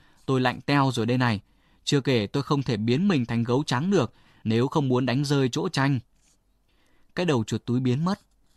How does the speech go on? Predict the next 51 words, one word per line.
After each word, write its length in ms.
Elliot 420
hít 200
một 200
hơi, 280
nhắm 200
mắt 180
lại 240
rồi 240
nhảy 260
tới 220
trước, 260
chờ 160
đợi 200
điều 220
tồi 240
tệ 220
nhất. 240
Nhưng 200
cậu 240
chẳng 280
vấp 200
phải 200
cái 140
gì, 260
cũng 200
chẳng 220
cảm 220
thấy 120
gì 180
lạ. 200
Đây 160
là 120
một 180
cái 160
cửa 200
tương 320
tự 240
như 260
mọi 280
cái 180
cửa 200
khác. 300
Chỉ 140
có 140
điều 200
người 140
ta 140
không 220
thể 180
nhìn, 320
nghe 340